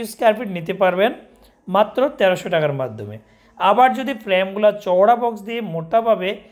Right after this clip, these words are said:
দোনো পাশে গ্লাস দিয়ে নিতে চান, তাহলে বাইশশো টাকা স্কয়ার ফিট। ওগুলোতে কিন্তু অনেকটা খরচ একটু বেশি হয়, কারণ ওগুলো দেখতে সৌন্দর্যটা অনেক বেশি ফুটে ওঠে, এই জন্য। আর বাইরের বাড়িতে যেই আমাদের বারান্দার গ্রিলগুলো লাগিয়ে দিয়েছি, একটা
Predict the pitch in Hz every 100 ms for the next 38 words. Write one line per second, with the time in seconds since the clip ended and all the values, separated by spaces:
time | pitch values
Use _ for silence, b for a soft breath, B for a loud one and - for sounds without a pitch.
0 | b _ 147 180 220 226 247 240 196 185
1 | 190 190 202 185 185 196 220 277 220 170
2 | 170 165 180 180 165 156 151 151 151 123
3 | - 110 b b b b _ 214 240 277
4 | 269 254 254 202 190 220 208 208 220 240
5 | 254 190 151 - 151 123 104 b b b
6 | - 190 214 208 233 196 190 185 240 220
7 | 202 202 202 202 185 185 185 208 196 196
8 | 202 220 262 B B _ 214 196 151 123
9 | 113 - _ b b b - 185 190 190
10 | 208 208 220 240 214 233 208 202 208 208
11 | 175 160 170 190 196 165 190 214 214 202
12 | 180 202 208 214 202 233 247 b b b
13 | b b _ - 190 -